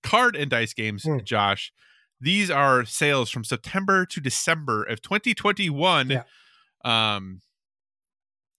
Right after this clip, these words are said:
Speaker 1: and these, of course, are based off of interviews with retailers, distributors, and manufacturers. So it is, like,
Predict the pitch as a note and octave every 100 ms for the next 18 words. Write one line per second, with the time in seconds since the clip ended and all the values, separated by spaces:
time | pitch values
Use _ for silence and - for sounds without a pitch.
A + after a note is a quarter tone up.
0 | - C3 C3+ C#3+ B2+ A#2 - A#2 A2 A2+
1 | G#2+ A2 - A2 G2+ G#2+ - B2+ A#2 A2
2 | G2+ G2 E3+ F3+ E3+ D3+ D3 A#2 - B2+
3 | A#2+ A#2 - G2+ G#2+ A#2+ A#2+ G2+ - -
4 | G2 G2 - G#2 G2+ G#2+ G2+ G#2+ G2+